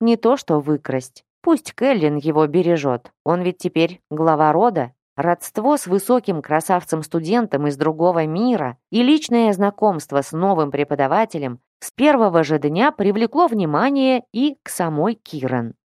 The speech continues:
К застенчивой первокурснице подходили знакомиться студенты из самых именитых и богатых семейств империи. Ее сажали на лучшие места в аудиториях, наперебой угощали домашними лакомствами. Киран была счастлива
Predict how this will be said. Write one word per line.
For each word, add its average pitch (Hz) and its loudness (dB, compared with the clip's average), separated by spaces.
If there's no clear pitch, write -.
К - -6
застенчивой 175 0
первокурснице 160 -2
подходили 160 0
знакомиться 156 -2
студенты 208 -2
из 190 -2
самых 262 0
именитых 240 0
и 214 2
богатых 175 0
семейств 175 -4
империи. 143 -2
Ее 160 0
сажали 156 0
на 151 0
лучшие 240 -2
места 226 0
в 165 2
аудиториях, 151 -2
наперебой 247 2
угощали 208 2
домашними 170 -2
лакомствами. 123 -4
Киран 277 2
была 160 2
счастлива 135 -4